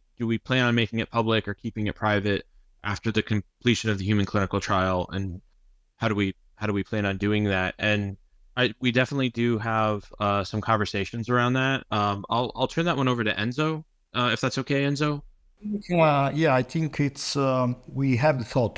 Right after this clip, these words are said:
Speaker 2: to this, obviously, and, um, you know, we would like to do some private, uh, surgery after the trial,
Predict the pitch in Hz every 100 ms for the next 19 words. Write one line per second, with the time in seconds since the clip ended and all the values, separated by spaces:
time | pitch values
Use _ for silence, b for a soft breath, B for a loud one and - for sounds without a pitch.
0 | - 110 95 95 - 113 98 92 - 90
1 | 90 - 123 120 117 113 113 110 110 -
2 | - - B B B B B _ _ _
3 | 123 139 123 113 160 185 143 147 - 110
4 | 123 151 - 120 113 110 - 117 110 107
5 | 104 - 113 107 - 120 107 107 104 110
6 | 107 - 104 107 110 104 98 95 98 101